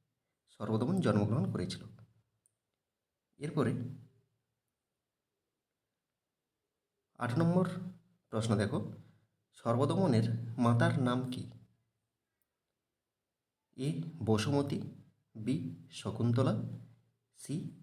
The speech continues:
বাসবদত্তা, ডি পদ্মাবতী। কি হবে?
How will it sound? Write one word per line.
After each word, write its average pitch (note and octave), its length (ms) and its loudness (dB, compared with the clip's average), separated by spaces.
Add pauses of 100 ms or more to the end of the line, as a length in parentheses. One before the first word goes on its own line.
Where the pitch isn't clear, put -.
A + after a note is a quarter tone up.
(120)
বাসবদত্তা, A2 840 0 (480)
ডি A#2 360 -4 (100)
পদ্মাবতী। A#2 580 0 (3250)
কি B2+ 120 -4
হবে? C#3 180 0